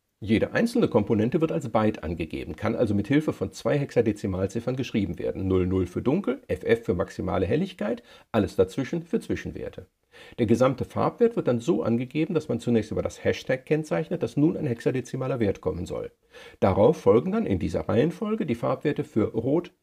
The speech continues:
Grün und Blau. Hier ist für den Hintergrund F null, F null, F null angegeben. Wenn alle drei Komponenten denselben Wert tragen, hier F null,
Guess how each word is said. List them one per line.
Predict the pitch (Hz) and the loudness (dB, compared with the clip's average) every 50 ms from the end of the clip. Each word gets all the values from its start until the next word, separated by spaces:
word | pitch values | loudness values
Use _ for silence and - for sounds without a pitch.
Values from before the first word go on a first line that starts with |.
| - | -8
Grün | 98 104 107 107 110 117 117 - - | -2 2 4 4 2 2 -2 -6 -4
und | 127 120 120 - | -4 -4 -4 -4
Blau. | - - - - - _ _ _ _ _ _ _ _ - - - - - - - | -6 -6 -6 -8 -12 _ _ _ _ _ _ _ _ -20 -20 -20 -20 -12 -4 2
Hier | 202 233 - | 2 2 2
ist | - - - | 2 -2 0
für | - 139 | 0 2
den | 139 131 | 2 2
Hintergrund | 120 127 143 160 151 147 156 151 - - | 2 0 2 0 0 2 0 0 0 -2
F | 107 - - | -2 0 2
null, | 123 131 151 | 2 2 2
F | - - - - | 2 -2 -2 0
null, | 107 110 120 - | 2 2 2 2
F | - - - - | 0 -4 -2 0
null | 135 139 139 127 | 2 2 2 0
angegeben. | - - 87 87 - 78 78 - 65 - - 87 - - - - | 0 -4 -6 -6 -6 -8 -8 -8 -10 -10 -10 -12 -18 -20 -10 -2
Wenn | - 110 117 - | -2 -2 0 0
alle | - 160 214 208 | 0 2 2 4
drei | 170 165 147 156 156 | 4 4 4 4 2
Komponenten | 151 - 139 117 139 127 131 135 147 - - 104 92 | 4 2 -2 0 0 0 0 0 -2 -2 -4 -4 -2
denselben | 101 90 101 101 92 90 90 - | -2 0 4 4 4 4 4 0
Wert | - 190 185 - | 0 0 0 -2
tragen, | - - - - 90 - | -6 -10 -8 -8 -4 -2
hier | 95 92 - | -2 0 0
F | 120 - - | -2 -2 2
null, | 117 120 151 226 277 | 2 4 4 4 2